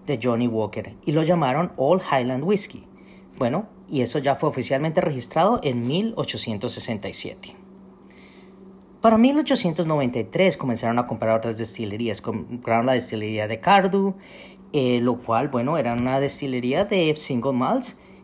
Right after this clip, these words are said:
y acabaron con todos los productos y los volvieron como un proveedor directo de Johnny Walker. Em, esto le, les permitió aumentar tanto el volumen que decidieron comenzar a hacer un rebranding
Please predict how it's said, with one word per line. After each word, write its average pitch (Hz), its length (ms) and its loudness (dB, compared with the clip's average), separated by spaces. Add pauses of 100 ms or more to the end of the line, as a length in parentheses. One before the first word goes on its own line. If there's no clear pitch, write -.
(200)
y 160 180 0 (100)
acabaron 135 440 2
con 127 180 -2
todos 127 160 2
los 151 140 -2
productos 175 420 0
y 123 60 -6
los 120 140 -2
volvieron 120 380 -2
como 139 260 0
un 143 200 0 (220)
proveedor 151 560 0
directo 135 480 -2
de 156 160 0
Johnny 107 200 -2
Walker. 180 340 0 (1400)
Em, 170 300 0 (300)
esto 202 300 -2
le, 214 220 2 (120)
les 165 200 -2
permitió 135 420 -2
aumentar 170 360 -2
tanto 180 280 -2
el 190 60 0
volumen 208 420 -2 (480)
que 185 120 2
decidieron 170 520 0
comenzar 165 500 0
a 151 40 4
hacer 147 240 -2
un 139 200 -4
rebranding 117 640 -2